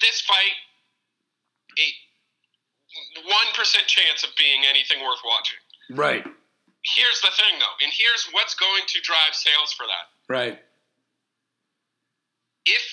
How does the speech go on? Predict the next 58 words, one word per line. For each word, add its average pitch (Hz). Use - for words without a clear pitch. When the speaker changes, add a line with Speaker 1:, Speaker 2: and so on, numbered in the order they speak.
Speaker 1:
that 185
one 185
percent 180
hits, -
I 160
don't 151
want 156
to 139
not 135
have 123
seen 120
it. -
Speaker 2:
That's 143
right. 185
Speaker 1:
I 165
don't 190
not, 175
not 165
have 139
watched 160
it. -
If -
it's -
that 220
one 175
percent 196
chance 190
that -
this 131
is -
a 123
really 156
good 131
fight, 151
I 160
don't 185
wanna 180
be 165
like, 135
"Oh, 123
crap, 110
I 113
didn't 110
watch 95
it." -
You 139
know 151
what 151
I 156
mean? 170
Speaker 2:
Right. 196
Speaker 1:
This -
is -
the -
ultimate 196
find 180
ten 208
guys 151